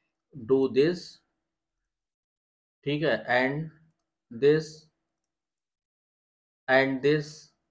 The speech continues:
जो भी स्टेटमेंट्स आपको देने हैं, और फिर हमने यहाँ पे दे दिया i plus plus या i equal to i plus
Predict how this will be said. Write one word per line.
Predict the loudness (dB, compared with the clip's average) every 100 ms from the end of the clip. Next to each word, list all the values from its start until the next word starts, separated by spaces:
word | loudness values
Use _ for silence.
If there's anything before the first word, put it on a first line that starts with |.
| _
जो | 0 2
भी | 2
स्टेटमेंट्स | 2 0 0 -2 0
आपको | -2 -2 0
देने | 0 0 -2
हैं, | -6 -12 -20 _ _ _ _ 4
और | 6 6 4 -12 _ _ _ _ _ _ _ _ _ _ 2
फिर | 4
हमने | 4 2
यहाँ | 4 4
पे | 4
दे | 4 4
दिया | 4 0 0 -4 _ _ _ _ _ _ _ _ _ _ -20 -16 -16 0 4
i | 6 6
plus | 2 0 -2
plus | -4 -4 -8 -20 _ 2
या | 6 6 4 -2 2
i | 4
equal | 2 0 2 2 2 0
to | 0 -2 _ _ _ _ _ _ _
i | 2 4 4 2
plus | 2 2